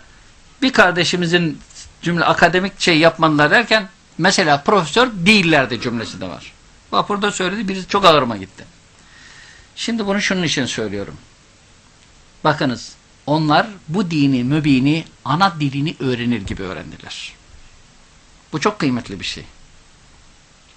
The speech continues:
Çocuğun ana dilini öğrenmesi senin gramer okuta-, okuyarak,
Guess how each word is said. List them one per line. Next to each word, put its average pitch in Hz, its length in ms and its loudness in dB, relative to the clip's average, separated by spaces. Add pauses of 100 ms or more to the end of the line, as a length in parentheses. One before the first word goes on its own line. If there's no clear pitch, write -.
(760)
Çocuğun 202 560 2
ana 180 340 0
dilini 139 400 0
öğrenmesi 160 960 0 (540)
senin 180 540 -2
gramer 151 380 2
okuta-, 123 440 -2
okuyarak, 113 720 -8